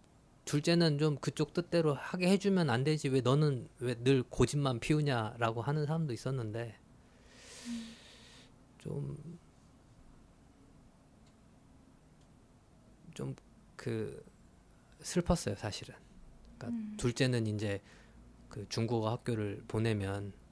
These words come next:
Speaker 2: 음.
Speaker 1: 피-, 피부치는 피부치인데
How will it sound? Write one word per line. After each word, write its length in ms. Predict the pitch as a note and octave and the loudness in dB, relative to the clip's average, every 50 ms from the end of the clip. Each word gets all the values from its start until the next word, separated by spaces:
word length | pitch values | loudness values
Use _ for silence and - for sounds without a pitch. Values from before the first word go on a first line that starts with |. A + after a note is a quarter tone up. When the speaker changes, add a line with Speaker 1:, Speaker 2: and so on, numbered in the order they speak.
| - - | -16 -12
Speaker 2:
음. 320 | A#3+ A3 G#3 G#3 G3+ G3 - - - - - - - - - - - - - - - - - - - - - - - - - - - - - - - - - | -12 -10 -10 -10 -12 -14 -16 -20 -20 -20 -20 -20 -20 -20 -20 -20 -20 -20 -20 -20 -20 -20 -20 -20 -20 -20 -20 -20 -20 -20 -20 -20 -20 -20 -20 -20 -20 -14 -10
Speaker 1:
피-, 260 | - - G3+ G#3+ - - | -4 0 0 0 0 0
피부치는 640 | - - G#3 G3 A3 G#3+ - - F#3 E3+ E3 D3 C#3 | -2 -2 0 2 2 0 2 2 2 2 4 2 0
피부치인데 720 | - - D#3+ D3+ D#3 D3+ - - C#3+ B2+ A#2+ A2 G#2 G2+ G2+ | 0 0 0 0 -2 -4 -2 -2 -2 0 0 0 0 -2 -6